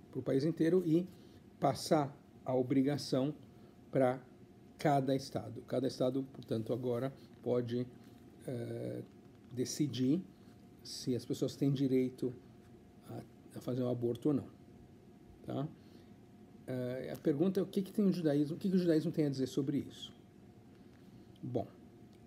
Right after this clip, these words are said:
ah, o judaísmo, ele é, como se diz aqui, pró-opção ou pró-vida? Eu não acredito que essa seja uma domina-, denominação correta, porque eu diria,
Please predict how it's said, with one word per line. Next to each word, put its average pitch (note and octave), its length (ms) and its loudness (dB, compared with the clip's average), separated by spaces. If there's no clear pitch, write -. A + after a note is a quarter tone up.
ah, A2+ 440 -6
o D#3 80 -6
judaísmo, C#3 800 4
ele A#2 200 -2
é, A2 300 -4
como A#2 140 -2
se A#2+ 60 -2
diz A2+ 80 -4
aqui, A2+ 280 -4
pró-opção C#3 1160 4
ou C#3 140 0
pró-vida? B2+ 680 2
Eu D3 180 2
não D3 220 0
acredito A#2+ 280 -4
que A#2 80 -4
essa A#2 260 -6
seja B2+ 140 -4
uma A#2 140 0
domina-, B2 320 0
denominação C3 760 2
correta, C3+ 600 0
porque A#2+ 800 0
eu B2+ 100 -4
diria, A#2+ 340 -2